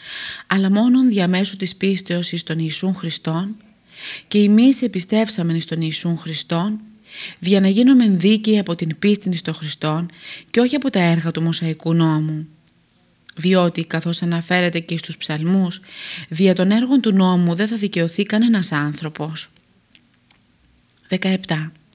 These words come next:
Αλλά εάν υποθέσομεν ότι η τήρηση του νόμου είναι επιβεβλημένη και συνεπώς εμείς που αφήκαμε τον νόμον ημαρτήσαμεν και ευρέθημεν αμαρτωλοί,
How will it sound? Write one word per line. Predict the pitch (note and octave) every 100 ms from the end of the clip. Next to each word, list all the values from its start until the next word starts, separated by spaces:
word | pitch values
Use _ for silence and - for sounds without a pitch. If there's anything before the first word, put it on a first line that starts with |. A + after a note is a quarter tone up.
| _ - - - - - - -
Αλλά | G3+ G#3
εάν | B3
υποθέσομεν | D4+ D4+ A#3+ A3 G#3 G3 F3 E3 D#3+ E3 - - -
ότι | - F3+
η | F#3+
τήρηση | F#3 A#3 B3+ B3+ A#3
του | -
νόμου | E3+ F3 F#3 F3 E3
είναι | - F#3+ G3
επιβεβλημένη | F3+ E3 D#3 E3 F3+ G#3 G3 E3+ E3 E3 - - -
και | -
συνεπώς | F3 F#3+ F3+ G#3 A3+
εμείς | - F3+ F#3+ A3+ -
που | -
αφήκαμε | G3 G#3 G#3 G3
τον | F#3+ E3+
νόμον | E3+ F3+ F3+ E3+ D#3+ - - -
ημαρτήσαμεν | - F3+ E3+ E3+ A#3+ A#3 F3 E3 E3
και | E3
ευρέθημεν | D#3+ F3+ G3+ G3 F3 D#3+
αμαρτωλοί, | D#3+ D#3 D#3 D#3+ E3+ E3 E3